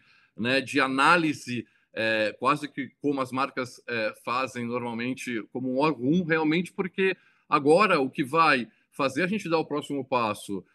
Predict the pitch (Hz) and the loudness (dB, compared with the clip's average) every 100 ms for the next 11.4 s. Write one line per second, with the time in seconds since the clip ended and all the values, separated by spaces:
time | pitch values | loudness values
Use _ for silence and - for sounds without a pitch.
0 | _ - 139 139 147 143 143 143 190 185 | _ 0 0 2 2 4 4 4 0 0
1 | 180 180 160 156 - 147 151 139 143 131 | 0 -2 -2 -6 -6 -6 -6 -6 -6 -6
2 | 139 - 127 113 101 95 _ _ 127 143 | -8 -8 -6 -4 -4 -6 _ _ 2 4
3 | 135 131 160 185 156 147 - 139 131 139 | 6 6 6 6 2 0 -2 -4 -2 -2
4 | - 117 123 160 185 - 156 - 127 120 | -6 -12 -8 -8 -6 -6 -6 -4 -6 -6
5 | 120 139 131 135 190 - 127 175 190 170 | -4 -4 -2 -2 -2 -4 -4 -4 -4 -6
6 | 147 135 131 - - _ _ _ - 127 | -6 -6 -8 -10 -18 _ _ _ -8 -6
7 | - 160 156 143 123 - - 151 170 - | -2 -2 0 0 0 -2 -4 -2 0 2
8 | 127 131 123 107 - 117 113 107 101 104 | 2 2 -4 -6 -12 -6 -2 0 0 -2
9 | 123 135 127 131 131 123 127 117 110 143 | -6 -6 -6 -6 -4 -4 -2 -4 0 0
10 | 196 135 113 - _ _ 147 165 190 190 | 0 -2 -6 -8 _ _ 2 4 4 2
11 | 196 - 220 226 | 0 0 -2 -2